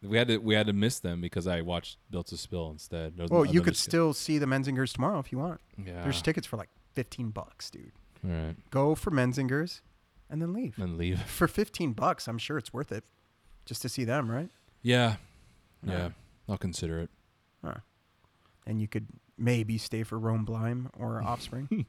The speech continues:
Speaker 1: Uh, I mean, I would, I would definitely, s-, you know, out of curiosity, I would stick around.
Speaker 2: Uh,
Speaker 1: Yeah.
Speaker 2: I'm,
Speaker 1: As
Speaker 2: yeah.
Speaker 1: long as I could sit down.
Speaker 2: I'm, yeah. <laughs> Could take a, take a blanket.
Speaker 1: Yeah.
Speaker 2: Just sprawl out.
Speaker 1: Yeah, as long as I
Speaker 2: Uh,
Speaker 1: could nap or something.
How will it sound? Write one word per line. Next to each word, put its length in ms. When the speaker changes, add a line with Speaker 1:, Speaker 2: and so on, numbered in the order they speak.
Speaker 1:
Uh, 200
I 100
mean, 200
I 100
would, 220
I 120
would 160
definitely, 340
s-, 500
you 120
know, 200
out 100
of 80
curiosity, 560
I 60
would 100
stick 240
around. 220
Speaker 2:
Uh, 260
Speaker 1:
Yeah. 80
Speaker 2:
I'm, 360
Speaker 1:
As 60
Speaker 2:
yeah. 60
Speaker 1:
long 120
as 60
I 60
could 120
sit 140
down. 240
Speaker 2:
I'm, 140
yeah. 280
<laughs> 480
Could 100
take 140
a, 240
take 140
a 60
blanket. 480
Speaker 1:
Yeah. 220
Speaker 2:
Just 180
sprawl 420
out. 240
Speaker 1:
Yeah, 320
as 80
long 200
as 100
I 40
Speaker 2:
Uh, 60
Speaker 1:
could 160
nap 280
or 60
something. 340